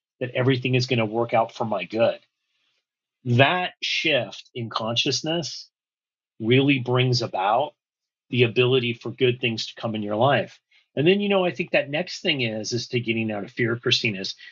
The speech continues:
once you start holding that consciousness, is to have the mindset of being a looker and, uh, of that miracle. You know, we've got a podcast that's coming out,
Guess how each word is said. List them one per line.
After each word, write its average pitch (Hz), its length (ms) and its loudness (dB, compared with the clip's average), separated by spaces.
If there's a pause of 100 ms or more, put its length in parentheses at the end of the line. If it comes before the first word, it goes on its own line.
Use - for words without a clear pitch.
(240)
once 160 360 2
you 196 60 2
start 143 280 2
holding 131 320 0
that 117 160 0
consciousness, 127 680 -2 (320)
is 123 180 6
to 139 100 2
have 202 680 0
the 131 200 0
mindset 120 800 0 (520)
of 123 340 4
being 127 520 0
a 120 160 -4 (120)
looker 117 520 0 (160)
and, 107 580 -6 (180)
uh, 104 280 -2 (100)
of 131 300 6
that 117 260 -4
miracle. 110 520 -4
You 117 120 -2
know, 110 60 0
we've 120 200 0
got 135 160 4
a 123 60 2
podcast 127 600 0
that's - 140 -16
coming 120 280 -4
out, 107 280 -4